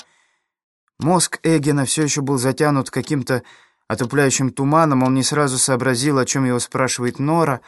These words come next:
а когда сообразил, понял, что в свете странного, мягко говоря, разговора со знахарем — лучше уклониться от болтовни на эту опасную тему. "Простите,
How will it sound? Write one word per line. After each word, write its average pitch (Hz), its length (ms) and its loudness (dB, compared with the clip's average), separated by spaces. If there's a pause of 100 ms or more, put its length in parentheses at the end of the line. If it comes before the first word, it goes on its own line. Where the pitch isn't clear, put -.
(800)
а 110 100 -4
когда 139 260 2
сообразил, 160 500 2
понял, 180 280 0
что 156 220 -2
в - 40 -4
свете 170 400 -2
странного, 165 840 2 (260)
мягко 156 380 0
говоря, 147 380 2
разговора 135 500 2
со 123 160 -4
знахарем — 185 540 -2 (680)
лучше 185 360 0
уклониться 160 760 2 (460)
от 117 140 -4
болтовни 113 580 0
на 139 100 0
эту 113 200 0
опасную 135 440 0
тему. 101 320 -4
"Простите, 127 680 -4